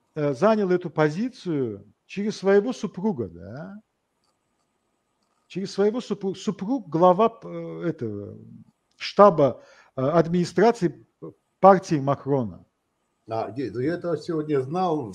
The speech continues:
Speaker 2: чего только не
Speaker 1: Вот если
Speaker 2: узнать.
Speaker 1: бы это была, например, женщина, сказали бы, что она через постель получила должность. А он стал министром, потому что его супруг был у Макрона, значит,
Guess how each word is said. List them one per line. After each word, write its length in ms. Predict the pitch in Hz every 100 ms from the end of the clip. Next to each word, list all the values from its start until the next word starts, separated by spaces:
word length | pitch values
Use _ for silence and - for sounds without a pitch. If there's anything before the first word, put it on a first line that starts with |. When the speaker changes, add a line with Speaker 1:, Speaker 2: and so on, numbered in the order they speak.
| -
Speaker 2:
чего 200 | - 156
только 260 | 165 -
не 80 | 160
Speaker 1:
Вот 80 | -
если 180 | 285 311
Speaker 2:
узнать. 60 | 208
Speaker 1:
бы 60 |
это 120 | 240 208
была, 240 | 208 214
например, 680 | 202 196 180 180 175 117 101
женщина, 800 | 98 165 226 226 294 247 107 92 _ _ _
сказали 420 | - 175 233 247
бы, 100 | 190
что 120 | 190
она 100 | 196
через 240 | - 170 -
постель 360 | 156 151 202
получила 460 | - 151 135 156 139
должность. 480 | 107 90 78 _ _ _ _ _ _ _ _ - - -
А 140 | 160 202
он 140 | 269
стал 240 | - 208 190
министром, 760 | 170 175 190 - - 117 92 85 _
потому 340 | - 131 143 165
что 160 | -
его 160 | 131 135
супруг 420 | 127 120 131 139 110
был 240 | 113 107 113
у 40 |
Макрона, 640 | 113 110 - 123 107 92 85
значит, 380 | - 101 - 95